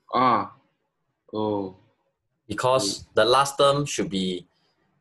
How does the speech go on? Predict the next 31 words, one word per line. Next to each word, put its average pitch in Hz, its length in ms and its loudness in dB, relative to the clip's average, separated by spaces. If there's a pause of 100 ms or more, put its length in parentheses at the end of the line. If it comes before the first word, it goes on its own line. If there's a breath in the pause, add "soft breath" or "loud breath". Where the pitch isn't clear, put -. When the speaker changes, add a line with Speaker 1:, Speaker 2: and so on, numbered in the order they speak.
Speaker 2:
the, 101 200 4
the, 98 180 4
the 104 240 0
end, 135 200 0
I 98 100 2
have 92 120 2
to - 80 -6
substitute 104 460 -2
by 85 140 -2
K 101 180 -4
plus 80 260 -6
one. 82 200 -8 (760)
Speaker 1:
But 135 160 2
I 147 120 2 (100)
thought 175 320 0
it's 135 160 0
supposed 143 460 2
to 127 100 0
be. 113 500 0 (1500)
It, 120 340 -2
uh, 117 160 -2
wait, 120 400 2
wait, 110 340 -2
um, 107 240 -6 (800)
oh, 104 220 -18 (140)
wait. 95 280 -12 (1120)
Four 120 280 -12
plus 104 260 -14
three 117 220 -10
plus 101 380 -18
five 104 220 -14